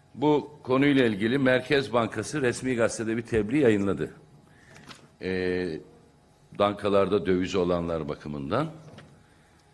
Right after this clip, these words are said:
Hazine Bakanlığı da böyle bir el ilanı yayınlamış. Birikimlerini T L mevduat olarak değerlendiren vatandaşların kurdaki oynamalardan etki-, etkilenmeleriyle ilgili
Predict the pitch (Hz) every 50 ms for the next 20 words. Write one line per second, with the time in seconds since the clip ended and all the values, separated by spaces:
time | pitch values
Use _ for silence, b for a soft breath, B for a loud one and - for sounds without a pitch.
0 | b b b b _ _ _ - - _ _ - - - - - - - 113 117
1 | 120 151 175 185 175 147 156 151 135 151 147 160 175 175 175 160 143 143 143 143
2 | 147 139 143 143 113 107 143 143 139 139 131 123 123 120 120 117 110 92 76 62
3 | 55 55 - - - - - - - - - _ _ _ _ _ _ _ _ _
4 | B B B B B B B B B B B B _ _ - - - - - _
5 | _ _ _ _ _ - 92 113 117 117 113 - 117 113 107 107 107 113 120 120
6 | 120 117 107 107 107 110 107 104 104 104 101 95 110 107 95 104 98 95 95 92
7 | 95 95 98 92 92 95 95 92 92 104 104 98 92 92 92 90 90 87 87 85
8 | - - 95 98 120 113 - - 92 92 87 95 92 92 92 92 92 92 90 90
9 | 87 85 85 85 82 117 107 92 - - 90 82 - - - - 87 - - -
10 | 92 92 87 85 85 85 80 78 78 82 101 104 82 71 76 73 62 - -